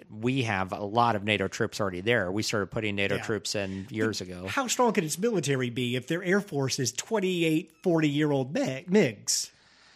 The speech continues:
Speaker 1: Yeah, I, yeah,
Speaker 2: I
Speaker 1: I
Speaker 2: mean,
Speaker 1: don't
Speaker 2: that,
Speaker 1: know.
Speaker 2: I mean, a, a fifth gener-, an F twenty-two would tear through those like they weren't even there.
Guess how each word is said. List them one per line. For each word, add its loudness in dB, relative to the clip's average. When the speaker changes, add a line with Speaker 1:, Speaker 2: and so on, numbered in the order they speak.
Speaker 1:
Yeah, 6
I, -2
yeah, 4
Speaker 2:
I -
Speaker 1:
I 8
Speaker 2:
mean, 6
Speaker 1:
don't 2
Speaker 2:
that, 2
Speaker 1:
know. 0
Speaker 2:
I -2
mean, 0
a, -8
a 0
fifth 0
gener-, 0
an 2
F 0
twenty-two 0
would -2
tear 4
through 2
those 2
like -2
they 0
weren't -2
even -2
there. -10